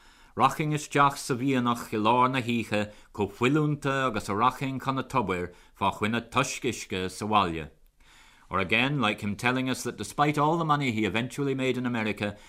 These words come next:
money that allowed him to come back to Donegal and live well there, "I still hated America, and I often thought that if ever I reared a family, I'd never let one of them go there.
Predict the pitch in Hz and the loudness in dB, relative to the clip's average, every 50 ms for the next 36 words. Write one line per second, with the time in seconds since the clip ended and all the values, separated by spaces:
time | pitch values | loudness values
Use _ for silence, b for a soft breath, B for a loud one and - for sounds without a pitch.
0 | B B B - 113 131 139 143 135 139 - - 104 110 120 135 139 135 135 120 | B B B -2 0 2 2 0 0 -2 -2 -2 -2 0 0 0 0 0 -2 -6
1 | - - - - 139 151 143 127 135 135 - - 120 107 123 131 135 135 131 113 | -6 -8 -6 -4 -2 -2 0 2 0 0 0 -4 -6 -4 -2 -2 -2 -2 0 2
2 | 117 127 131 131 127 107 92 95 120 135 131 123 135 127 113 107 104 95 92 92 | 4 4 4 2 0 -2 -2 -2 -2 -2 -2 0 0 2 2 2 0 0 0 -2
3 | 92 95 95 92 b b b b b b b 82 87 90 - - - - 156 160 | 0 -2 -2 -4 b b b b b b b -4 -4 -4 -4 -6 -6 -2 0 2
4 | 165 165 160 123 101 139 151 151 165 147 151 147 139 131 131 131 123 - 127 120 | 2 2 2 0 0 -2 0 0 -2 -2 -2 -2 -2 -2 -2 -2 -2 -2 -2 -2
5 | 117 120 B B B B B 90 90 95 98 110 123 143 143 - 165 156 - - | -4 -4 B B B B B -6 -2 0 4 4 4 4 4 2 -4 -2 0 2
6 | 151 143 143 143 - - 104 117 113 - - - 131 135 151 143 143 143 143 120 | 4 4 4 4 2 -4 -2 -2 -2 -2 0 -2 2 4 4 4 4 4 4 2
7 | 131 147 143 135 139 127 - - 127 123 120 117 117 113 110 107 98 92 101 110 | 2 2 2 0 -2 -2 2 2 2 2 2 2 0 2 2 2 0 0 0 2
8 | 113 131 123 123 123 - - 101 110 127 139 135 143 147 139 117 110 101 95 92 | 2 2 2 0 -2 -2 -2 -2 0 0 0 -2 -2 0 2 2 2 2 2 0
9 | 90 90 87 85 | -2 -2 -4 -6